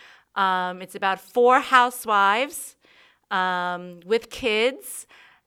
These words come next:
And the mur-, I'm all, all I'm gonna say is that the murder takes place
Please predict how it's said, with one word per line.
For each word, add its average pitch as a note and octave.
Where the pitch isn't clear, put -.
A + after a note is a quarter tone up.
And G3
the G3+
mur-, G#3
I'm G3+
all, A3+
all A#3
I'm C4+
gonna C4+
say B3
is A#3
that A3+
the G#3+
murder A3+
takes A#3+
place G#3+